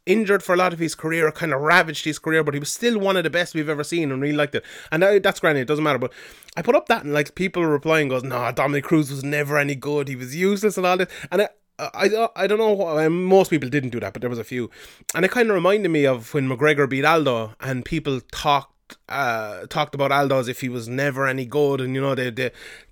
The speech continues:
they, remember that sign that went up in Dublin with Aldo? Like, just no fucking respect for him at all.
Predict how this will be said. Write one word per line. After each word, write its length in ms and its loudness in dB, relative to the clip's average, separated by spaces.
they, 220 -6
remember 360 0
that 160 -2
sign 320 2
that 80 4
went 140 2
up 140 2
in 100 0
Dublin 400 4
with 100 2
Aldo? 380 2
Like, 220 -4
just 240 0
no 180 4
fucking 300 -2
respect 340 -2
for 60 -2
him 80 0
at 80 0
all. 100 0